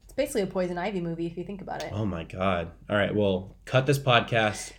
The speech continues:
Speaker 2: All of this is out. We can't do this anymore. This has become our Poison Ivy podcast script.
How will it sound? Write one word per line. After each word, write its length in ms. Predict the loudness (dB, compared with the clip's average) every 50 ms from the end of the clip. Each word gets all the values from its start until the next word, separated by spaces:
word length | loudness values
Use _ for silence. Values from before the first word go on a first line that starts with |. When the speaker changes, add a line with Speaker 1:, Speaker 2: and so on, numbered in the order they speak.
| -12 2
Speaker 2:
All 240 | 8 10 10 10 10
of 60 | 8
this 180 | 6 4 2 2
is 100 | 2 4
out. 320 | 6 6 6 4 2 0 -4
We 100 | -4 -2
can't 260 | 4 4 4 6 6
do 100 | 4 4
this 160 | 4 4 2
anymore. 400 | 2 2 4 4 4 4 4 2
This 160 | 2 0 -2
has 100 | -2 -4 -4
become 360 | -4 -4 0 0 2 2 0
our 300 | 0 0 0 0 -2 -4 -12 -20 -4
Poison 320 | 2 4 4 4 4 4 4
Ivy 320 | 4 4 2 2 0 -2
podcast 720 | 0 0 0 0 0 -2 -2 -2 -2 -2 -4 -8 -12 -12
script. 460 | -12 -2 2 2 2 2 -2 -10 -18